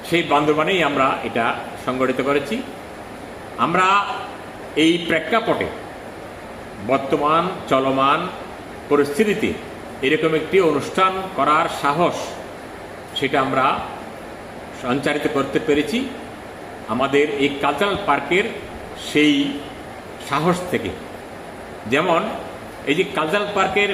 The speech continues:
ম্যানেজিং পাওয়ারটা আমরা অনুকরণ করেছি এবং এই কালচারাল পার্কের সফল কিছু মানুষ আমাদের এই তিরোদান অনুষ্ঠানে অংশগ্রহণ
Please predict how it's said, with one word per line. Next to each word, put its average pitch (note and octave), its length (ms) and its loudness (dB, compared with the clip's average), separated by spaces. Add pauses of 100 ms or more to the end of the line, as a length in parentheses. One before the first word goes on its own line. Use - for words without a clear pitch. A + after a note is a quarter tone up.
ম্যানেজিং F#3+ 420 4 (100)
পাওয়ারটা C3 420 4 (260)
আমরা C3+ 220 2 (140)
অনুকরণ A#2+ 500 2
করেছি A2+ 320 2 (960)
এবং E3 200 2 (600)
এই E3 120 4 (140)
কালচারাল F3 420 2 (100)
পার্কের G#3+ 580 4 (880)
সফল A3 400 6 (380)
কিছু D3+ 220 6
মানুষ D#3 360 4 (1080)
আমাদের C#3+ 440 4 (720)
এই C3 200 6 (920)
তিরোদান D3+ 420 6
অনুষ্ঠানে C3+ 600 0 (640)
অংশগ্রহণ E3 480 0